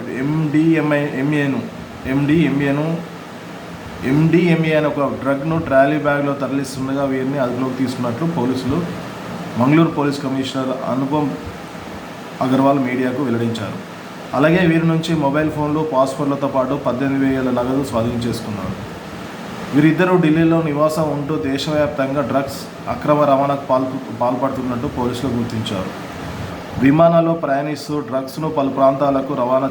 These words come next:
చేస్తున్నారని, ఏడాది కాలంలో, within one ఇయర్‌లో ముంబైకి ముప్పై ఏడు సార్లు, బెంగళూరుకు ఇరవై రెండు సార్లు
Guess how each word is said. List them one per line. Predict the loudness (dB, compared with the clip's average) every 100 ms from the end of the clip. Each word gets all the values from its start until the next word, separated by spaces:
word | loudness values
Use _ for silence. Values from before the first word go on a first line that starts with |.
| -2
చేస్తున్నారని, | -6 -6 -4 0 0 0 -4 -8 -12 -14 -14 -6 2
ఏడాది | 4 6 6 4
కాలంలో, | 2 2 2 -2 -6 -12 -16 -20 -20 -18 -10 -8
within | -2 0 2
one | 4 6
ఇయర్‌లో | 4 4 2 0 -2 -10 -16 -16 -18 -18 -18 -18 -18 -16 -6
ముంబైకి | 2 4 6 6 4 0
ముప్పై | 0 -4 -2 0
ఏడు | 0 0
సార్లు, | -2 -2 -2 -4 -8 -12 -14 -16 -16 -14 -16 -16 -16 -16 -12 -4 2
బెంగళూరుకు | 4 6 6 8 6 4 2
ఇరవై | 0 0 0
రెండు | -2 -2
సార్లు | -2 -2 -2 -6 -10